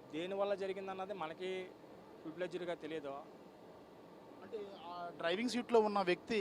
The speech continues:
Speaker 2: మీ కొలీగే అయి ఉంటారు, ఖచ్చితంగా కొలీగే కాబట్టి, అంటే ఆ స్థితిలో ఎలా ఉంటుంది సార్ సిచ్యువేషన్ యాక్చువల్‌గా?
Speaker 1: అంటే యాక్చువల్‌గా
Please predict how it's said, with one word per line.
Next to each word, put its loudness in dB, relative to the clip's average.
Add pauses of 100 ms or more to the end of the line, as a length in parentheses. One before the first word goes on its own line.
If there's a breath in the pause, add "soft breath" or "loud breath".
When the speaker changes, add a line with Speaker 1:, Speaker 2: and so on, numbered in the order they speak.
(180)
Speaker 2:
మీ 6
కొలీగే 8
అయి 12
ఉంటారు, 4
ఖచ్చితంగా 4
కొలీగే 10
కాబట్టి, 4 (500 loud breath)
అంటే 8 (240)
ఆ 10
స్థితిలో 4 (100)
ఎలా 12
ఉంటుంది 4
సార్ 4
సిచ్యువేషన్ 2
యాక్చువల్‌గా? 0
Speaker 1:
అంటే -6
యాక్చువల్‌గా 6